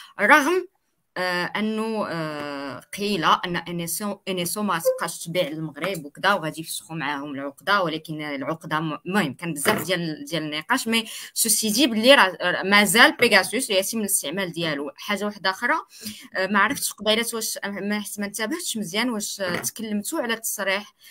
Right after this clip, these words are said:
ديال وزير الخارجيه الاسباني، آه، اللي قال،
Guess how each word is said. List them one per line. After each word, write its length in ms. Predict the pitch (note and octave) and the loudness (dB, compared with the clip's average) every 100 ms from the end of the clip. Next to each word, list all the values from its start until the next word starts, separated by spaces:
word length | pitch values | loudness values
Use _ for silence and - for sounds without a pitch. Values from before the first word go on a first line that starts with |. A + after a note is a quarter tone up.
| - - | -20 -12
ديال 280 | D#3+ G3+ F#3+ | -2 0 2
وزير 380 | G3+ F3 G3 | 0 2 -2
الخارجيه 520 | F#3+ - G3 F#3+ E3+ F3+ | -4 -4 -4 -4 -2 -4
الاسباني، 720 | - E3+ - F3 F3 F3+ - _ _ _ _ _ _ | -4 -10 -6 -2 -2 -4 -8 _ _ _ _ _ _
آه، 880 | E3 E3+ E3+ E3 D#3+ D#3 D3+ D3 C3+ | -4 -2 0 0 0 0 0 -2 -4
اللي 520 | D#3 E3 E3+ F3 F3 - - | -4 -4 -2 -2 -4 -6 0
قال، 520 | A3+ A#3+ C4 B3+ | 4 6 6 2